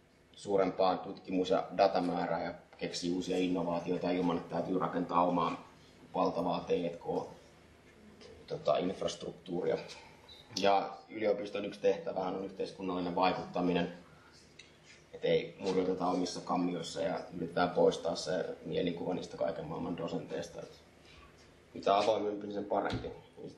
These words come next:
Nythän se tuli oikein. Hyvä. Ja nykytilanne tuossa edellisen kerran, kun olin puhumassa Helsingin suunnalla, niin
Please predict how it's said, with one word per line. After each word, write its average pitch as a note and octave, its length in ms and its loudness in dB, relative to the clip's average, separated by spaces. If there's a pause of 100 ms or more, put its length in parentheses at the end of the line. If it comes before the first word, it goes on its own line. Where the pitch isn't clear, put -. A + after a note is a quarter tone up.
(680)
Nythän G2 280 -4
se F2 60 -6
tuli - 220 -8
oikein. - 340 -8
Hyvä. - 200 2 (1600)
Ja F#2 340 4 (380)
nykytilanne A#2+ 560 2
tuossa - 280 0
edellisen G#2+ 340 2
kerran, G2 220 -2
kun G2+ 120 -2
olin F#2+ 120 0
puhumassa G2+ 460 -4
Helsingin G2 440 2
suunnalla, F#2 400 -2
niin F#2 280 -2